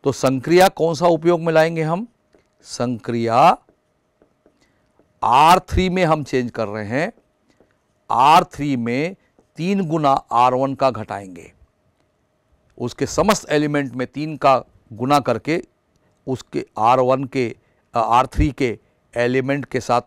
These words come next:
माइनस करेंगे। इसका मतलब पहला रो वैसे का वैसा ही रहेगा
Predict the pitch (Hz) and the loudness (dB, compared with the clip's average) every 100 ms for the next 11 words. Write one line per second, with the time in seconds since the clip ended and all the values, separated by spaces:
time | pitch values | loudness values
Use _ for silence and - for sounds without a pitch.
0 | - 110 117 123 - 87 76 - - _ | -6 -6 -4 -4 -6 -16 -16 -20 -20 _
1 | _ _ _ _ _ _ _ _ _ _ | _ _ _ _ _ _ _ _ _ _
2 | _ _ - 113 - 131 131 131 139 - | _ _ -12 -10 -4 -4 -2 -2 -2 -2
3 | 120 117 131 151 165 - _ _ _ _ | -4 0 4 6 6 4 _ _ _ _
4 | _ _ _ _ _ _ _ _ _ - | _ _ _ _ _ _ _ _ _ -12
5 | 107 139 156 120 117 - 156 160 156 151 | -4 0 2 2 -2 -2 0 0 0 0
6 | 160 160 | 2 2